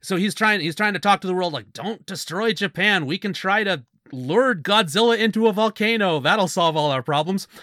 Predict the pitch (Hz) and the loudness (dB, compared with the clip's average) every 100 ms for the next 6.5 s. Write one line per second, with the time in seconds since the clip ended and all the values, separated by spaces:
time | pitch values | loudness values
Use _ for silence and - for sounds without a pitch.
0 | - - - 139 208 - _ _ - - | -16 -14 -8 0 0 0 _ _ -20 -2
1 | 202 185 185 175 - 175 156 226 269 285 | 0 2 4 6 4 4 2 4 2 2
2 | - 285 262 233 190 170 190 180 180 240 | 0 0 0 2 2 0 -2 -6 -6 -6
3 | 226 214 220 202 196 - 196 185 139 131 | -6 -6 -6 -4 -6 -8 -8 -6 -8 -8
4 | 120 120 110 160 196 196 - 120 151 202 | -4 -6 -4 -6 -6 -6 -8 -8 -6 -6
5 | 202 208 202 196 151 156 - _ - - | -6 -8 -8 -6 -4 -4 -6 _ -20 -20
6 | - - 240 285 | -20 -10 -4 -4